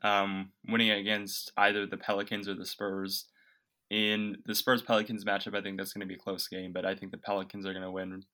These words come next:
um, for what it's worth. But I think the Clippers have just the way that they have gone about this season without Paul George.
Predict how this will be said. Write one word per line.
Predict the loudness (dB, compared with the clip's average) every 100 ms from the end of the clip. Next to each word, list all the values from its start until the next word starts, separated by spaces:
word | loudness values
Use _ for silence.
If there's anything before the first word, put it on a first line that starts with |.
| _
um, | -4 -4 -4
for | -4
what | -2
it's | -2
worth. | -2 -4 0
But | 2
I | 4
think | 2
the | -4
Clippers | -2 -2 2 2 0 -6 -12 _ _
have | 6 8 8 6 -4 -14 -8 -8 -8 -16 -8
just | 0 2 2
the | 4
way | 4
that | 2 2
they | 2
have | 4 4 6 4 -2 -10 -20 2
gone | 4 6
about | 4 2
this | 0 -2
season | -4 -4 -2 -2
without | 2 2 2
Paul | 2 0
George. | 0 -4 -4